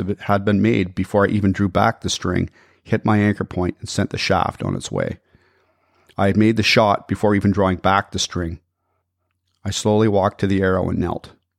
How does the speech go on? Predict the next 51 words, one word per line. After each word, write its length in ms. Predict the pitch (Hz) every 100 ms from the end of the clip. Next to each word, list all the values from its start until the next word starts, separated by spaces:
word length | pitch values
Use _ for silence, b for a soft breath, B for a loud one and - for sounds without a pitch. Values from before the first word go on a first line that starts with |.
| -
The 80 |
hit 160 | 92 -
was 160 | 98 92
evident, 420 | 87 85 82 - _ b b b -
and 80 |
I 60 | 101
tagged 320 | - 117 120
the 80 | 120
arrow 120 | 104
and 80 | 95
began 200 | 87 95
to 80 | 90
track 360 | - 101 95
where 80 | 95
I'd 60 | 92
last 260 | 90 90
seen 200 | - 92
the 60 | 90
large 240 | 92 95 -
deer 160 | 98
bolt 280 | 90 95 90
from 200 | - 90
my 140 | 90
view. 360 | 92 95 92 90 - _ _ _ _ _ _ _ _ _ B B B B -
The 80 | 113
tag 320 | - 131 135
alders 460 | 123 120 107 95 -
he 80 |
had 120 | 107 92
run 180 | 98
into 280 | 104 107 98
were 160 | 90 90
incredibly 580 | 90 - 110 110 92 90
thick, 360 | - 95 - - _ _ _ _ _ _ - -
and 100 | 107
I 60 | 107
was 160 | 107
forced 300 | - 117 113
to 60 | -
crawl 480 | - 110 101 95 -
and 120 | 107
soon 240 | 98 120 110
found 220 | - 101
a 60 | 95
trail 340 | - 107 95
that 160 | 98 92
I 80 |
had 340 | 95 95 98 98 b b
followed 480 | _ 107 101 98 90
by 140 | 92
crouching. 600 | 90 - 104 107 90 87